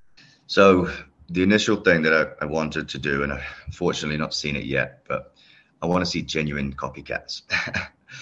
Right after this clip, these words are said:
So I don't mean the copycats like we have now, which is, like,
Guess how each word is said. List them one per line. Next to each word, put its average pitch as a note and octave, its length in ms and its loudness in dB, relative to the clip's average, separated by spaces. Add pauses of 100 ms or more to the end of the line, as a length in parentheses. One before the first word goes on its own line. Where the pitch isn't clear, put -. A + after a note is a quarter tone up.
(200)
So - 120 2
I F2 60 6
don't F#2+ 180 6
mean G2 160 4
the F#2 80 0
copycats F2 540 -6
like D#2+ 160 0
we E2 80 -2
have D#2 180 0
now, D2 400 -4 (380)
which C#2+ 180 -10
is, C#2 140 -10
like, C2+ 180 -6